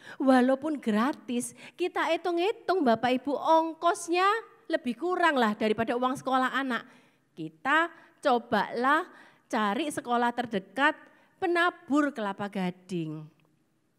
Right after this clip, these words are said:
Tanya uang sekolah, masih oke lah bisa terjangkau buat kami. Yang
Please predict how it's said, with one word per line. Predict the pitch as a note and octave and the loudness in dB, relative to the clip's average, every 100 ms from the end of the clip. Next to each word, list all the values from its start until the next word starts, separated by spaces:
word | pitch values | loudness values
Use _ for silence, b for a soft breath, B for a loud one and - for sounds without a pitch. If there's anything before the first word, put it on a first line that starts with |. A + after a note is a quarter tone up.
| _ _ _ _ _ | _ _ _ _ _
Tanya | - A#3+ D4 D#4 | -4 -2 2 6
uang | F4 | 6
sekolah, | - E4 E4 F4+ G#4 A#4 - - _ b b b b b b b | 6 6 10 10 10 8 -6 -20 _ b b b b b b b
masih | D#4+ F4+ D#4+ D#4 | -4 -2 2 2
oke | D#4+ D#4 | 4 4
lah | C4+ A3 | 4 2
bisa | B3 A#3 A#3+ | 0 0 -2
terjangkau | A3+ G#3 G3 F3+ F3+ | -2 -2 -2 0 -4
buat | F#3 F3+ | -4 -8
kami. | F#3+ F3+ F3+ E3+ E3 _ | -6 -6 -6 -8 -10 _
Yang | B3+ A#3+ | -2 -2